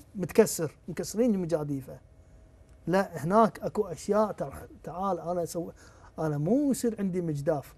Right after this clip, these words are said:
أنا أعرف شلون أسوي مجداف. أنا أتواصل وأصر وألتزم،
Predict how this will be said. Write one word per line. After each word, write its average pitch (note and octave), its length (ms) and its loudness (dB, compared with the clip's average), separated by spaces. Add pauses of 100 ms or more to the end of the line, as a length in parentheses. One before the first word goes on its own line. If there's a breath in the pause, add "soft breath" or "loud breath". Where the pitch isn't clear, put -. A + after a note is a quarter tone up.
أنا E3 200 -2
أعرف C4+ 320 -4
شلون G#3+ 260 -2
أسوي D3+ 300 -4
مجداف. B2+ 580 -10 (2250)
أنا C#3 180 -8
أتواصل F3+ 640 2
وأصر F3 680 0
وألتزم، G3 600 4